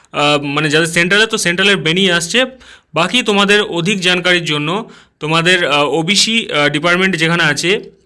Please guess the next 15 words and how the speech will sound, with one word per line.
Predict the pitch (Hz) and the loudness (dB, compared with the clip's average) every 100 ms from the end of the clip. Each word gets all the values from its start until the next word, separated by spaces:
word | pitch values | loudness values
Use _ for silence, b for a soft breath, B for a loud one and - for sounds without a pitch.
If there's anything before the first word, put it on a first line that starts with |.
| - | -12
উম, | 139 | -6
সেখানে | 143 156 175 175 | -4 -2 0 0
একবার | 180 | 0
চলে | 165 151 143 | -2 0 0
যেও | 151 208 - - - | 0 -4 -8 -16 -18
বিডিও | 147 156 160 151 | -6 0 2 2
অফিসে, | 139 156 202 | 0 -4 -4
সেখানে | 160 170 202 | -2 -2 -2
তোমরা | 220 165 170 208 B B B 135 | -2 -2 0 0 B B B -4
জেনে | 147 185 | 0 2
নিও | 202 214 | 2 2
যে | 196 | 2
এটা | 190 | 0
সেন্ট্রালের | 190 160 170 185 226 196 | -2 -4 -2 0 0 0
নাকি, | 151 151 226 | -2 -2 -8